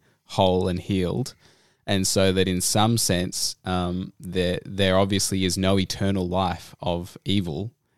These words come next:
Evil cannot be eternal in a genuinely Christian vision of things, maybe. You know, a-, again, a huge idea that was discussed on the day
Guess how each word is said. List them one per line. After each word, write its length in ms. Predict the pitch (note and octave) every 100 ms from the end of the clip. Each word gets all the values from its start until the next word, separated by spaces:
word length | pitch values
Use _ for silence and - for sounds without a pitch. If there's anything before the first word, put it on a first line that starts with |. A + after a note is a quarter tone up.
| _
Evil 380 | A2 G2+ G2 F#2
cannot 400 | - G2 F#2 E2+
be 140 | F2+ F2+ G2
eternal 640 | - G2 F#2 F2 - - _ _ _
in 340 | F#2+ F#2 F2 -
a 540 | F#2 F2+ F2+ G1+ - - _
genuinely 480 | - F#2+ F#2 F#2 F#2
Christian 360 | - F#2 - F2+
vision 240 | F#2 G#2
of 100 | G#2
things, 340 | - G#2+ B2+ A2
maybe. 320 | A2 C3+ D#3+ _ _ _ _ _ -
You 120 | A#2
know, 120 | G#2 -
a-, 160 | A#2+ -
again, 320 | A#2+ A#2 A2
a 40 | F#2
huge 340 | - C3+ B2+
idea 540 | A#2+ G#2+ F#2+ F#2+ F#2+ F#2
that 220 | A2 G2+ F2
was 180 | F#2+
discussed 560 | - G#2+ - G#2+ G2+ -
on 100 | G2
the 80 | F#2+
day 480 | F#2 F2+ F2+ F2+